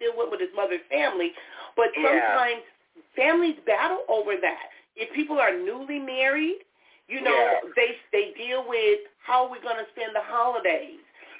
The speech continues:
Speaker 1: because
Speaker 2: Mm-hmm.
Speaker 1: that, that, that could be an issue. And so that's
Speaker 2: Right.
Speaker 1: why I'm gonna be giving individuals some information and tips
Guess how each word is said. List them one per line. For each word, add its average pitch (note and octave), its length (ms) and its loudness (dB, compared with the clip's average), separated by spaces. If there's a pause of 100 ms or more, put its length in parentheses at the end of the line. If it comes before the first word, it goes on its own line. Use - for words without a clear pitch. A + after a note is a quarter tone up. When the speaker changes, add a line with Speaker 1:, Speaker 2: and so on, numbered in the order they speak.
Speaker 1:
because A#3+ 260 -8
Speaker 2:
Mm-hmm. G#3 880 2
Speaker 1:
that, G3+ 160 0
that, F3+ 160 2 (100)
that F#3+ 160 8
could D4 100 -2
be D4+ 140 6
an D4+ 80 2
issue. - 480 -4 (480)
And A#3+ 140 4
so C4 160 4
that's D4 320 2
Speaker 2:
Right. C#4+ 60 0
Speaker 1:
why C4 120 0
I'm B3 160 0
gonna B3+ 200 -4
be A#3 100 -14
giving B3 240 -8
individuals G#3+ 800 -8
some G3 160 -12
information G3+ 560 -4
and F3+ 180 -4
tips - 220 -2